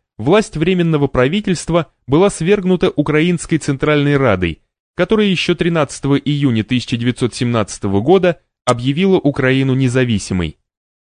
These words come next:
И тотчас отношения Рады и большевиков, ранее выступавших единым фронтом против Керенского, ухудшились. Четвертого декабря тысяча девятьсот семнадцатого года Совнарком направил в Киев ультиматум:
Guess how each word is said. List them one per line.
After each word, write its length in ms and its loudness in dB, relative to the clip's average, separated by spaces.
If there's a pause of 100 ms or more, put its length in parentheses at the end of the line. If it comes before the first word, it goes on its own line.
(140)
И 100 0
тотчас 480 -2
отношения 640 0
Рады 240 2
и 160 -2
большевиков, 800 0 (320)
ранее 340 2
выступавших 640 0
единым 360 0
фронтом 420 0
против 360 -4
Керенского, 720 -2 (100)
ухудшились. 840 -2 (760)
Четвертого 480 0
декабря 380 0
тысяча 300 -4
девятьсот 360 -2
семнадцатого 640 -2
года 400 2 (160)
Совнарком 760 0
направил 500 0
в 100 -10
Киев 400 -2
ультиматум: 760 0